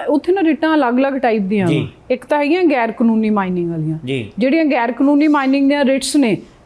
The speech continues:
Speaker 1: ਜਿਹੜੀਆਂ ਜਿਵੇਂ ਹੁਣ ਫਰੈਸ਼ ਵੀ ਪਈਆਂ ਵੀਆਂ ਇਸ ਵੇਲੇ, ਫਰੈਸ਼
Speaker 2: ਜੀ।
Speaker 1: ਵੀ ਆ, ਉਹਦੇ 'ਚ ਰਿਪੋਰਟ ਹੀ ਨਹੀਂ ਲੈ ਕੇ ਆਉਂਦੇ।
Speaker 2: ਹੂੰ।
Speaker 1: ਹਾਈ ਕੋਰਟ ਦੇ ਵਿੱਚ ਪ੍ਰੋਬਲਮ ਇਹ ਆ ਜਾਂਦੀ ਹੈ ਜੀ ਵੀ ਪਹਿਲ-, notice of motion ਹੋ ਜਾਂਦਾ, ਕਈ ਵਾਰੀ ਕੋਈ, ਕੋਈ ਮੈਟਰ, ਦੋ ਹੀ ਮੈਟਰ ਅੱਜ ਤੱਕ ਜਿਹੜੇ ਉਹ ਸਟੇ ਹੋਏ ਆ।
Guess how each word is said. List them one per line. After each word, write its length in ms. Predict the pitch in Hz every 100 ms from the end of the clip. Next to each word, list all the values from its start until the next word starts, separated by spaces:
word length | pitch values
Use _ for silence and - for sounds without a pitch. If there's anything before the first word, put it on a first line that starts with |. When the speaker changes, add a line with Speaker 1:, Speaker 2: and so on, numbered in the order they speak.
| 196
Speaker 1:
ਜਿਹੜੀਆਂ 300 | 285 370 349
ਜਿਵੇਂ 180 | 339
ਹੁਣ 180 | 359 370
ਫਰੈਸ਼ 360 | 349 277 269 339
ਵੀ 100 | 359
ਪਈਆਂ 360 | 320 247 233
ਵੀਆਂ 260 | 226 220 208
ਇਸ 160 | 185 214
ਵੇਲੇ, 220 | 196 190
ਫਰੈਸ਼ 360 | 185 220 233
Speaker 2:
ਜੀ। 60 | 302
Speaker 1:
ਵੀ 100 | 302
ਆ, 80 | 311
ਉਹਦੇ 420 | 294 311 349 392
'ਚ 60 | 370
ਰਿਪੋਰਟ 480 | 370 - 302 285
ਹੀ 80 | 302
ਨਹੀਂ 120 | 302
ਲੈ 140 | 285 202
ਕੇ 160 | -
ਆਉਂਦੇ। 280 | 185 170 175 160 - 131
Speaker 2:
ਹੂੰ। 160 | 123 95 -
Speaker 1:
ਹਾਈ 140 | 247 254
ਕੋਰਟ 240 | 311 302
ਦੇ 100 | 330
ਵਿੱਚ 160 | 320 285
ਪ੍ਰੋਬਲਮ 500 | 294 262 302 349 330
ਇਹ 120 | 311
ਆ 120 | 285
ਜਾਂਦੀ 300 | 254 254 277
ਹੈ 60 | 277
ਜੀ 140 | 294
ਵੀ 140 | 302
ਪਹਿਲ-, 360 | 302 - 269 262
notice 500 | 247 262 262 269 311
of 20 |
motion 400 | 277 285 277 311
ਹੋ 120 | 277
ਜਾਂਦਾ, 320 | 208 214 247 285
ਕਈ 280 | 294 269
ਵਾਰੀ 200 | 302 294
ਕੋਈ, 240 | 311 294 269
ਕੋਈ 160 | 285
ਮੈਟਰ, 380 | 277 247 226 277 233
ਦੋ 200 | 214 285
ਹੀ 100 | 330
ਮੈਟਰ 340 | 320 277 277 262
ਅੱਜ 100 | 233
ਤੱਕ 120 | 254
ਜਿਹੜੇ 220 | 240 262
ਉਹ 80 | 294
ਸਟੇ 300 | - 220 196
ਹੋਏ 240 | 180 170
ਆ। 80 | 165